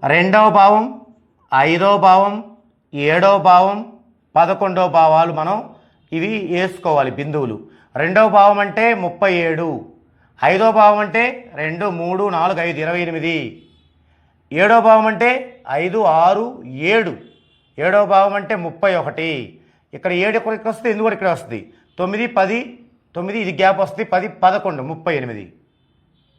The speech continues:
ఎనిమిది, పదహారు, పదిహేడు, ఇరవై నాలుగు, నాలుగు, రెండు, ఎనిమిది, పది, పదమూడు, నూట ముప్పై నాలుగు బిందువులు వచ్చాయి. ఇప్పుడు ప్రధాన వయస్సు సూచి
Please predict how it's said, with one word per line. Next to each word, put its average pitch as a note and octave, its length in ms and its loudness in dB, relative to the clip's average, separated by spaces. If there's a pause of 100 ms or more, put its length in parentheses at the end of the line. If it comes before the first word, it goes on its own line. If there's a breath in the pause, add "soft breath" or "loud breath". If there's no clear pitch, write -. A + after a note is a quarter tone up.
(840)
ఎనిమిది, E3+ 240 -2
పదహారు, F#3 320 6
పదిహేడు, F#3 380 0
ఇరవై F3 220 2
నాలుగు, F3 360 0
నాలుగు, E3+ 500 0
రెండు, E3 580 -4 (580 soft breath)
ఎనిమిది, F3 440 -2
పది, F3 300 0
పదమూడు, E3+ 600 0
నూట G3+ 380 0
ముప్పై A3 360 2
నాలుగు G#3+ 280 2
బిందువులు G#3 340 -2
వచ్చాయి. B2 420 -6 (420 soft breath)
ఇప్పుడు G#3+ 220 -4
ప్రధాన A#3+ 560 4
వయస్సు A#3 380 -2
సూచి A#3 240 -10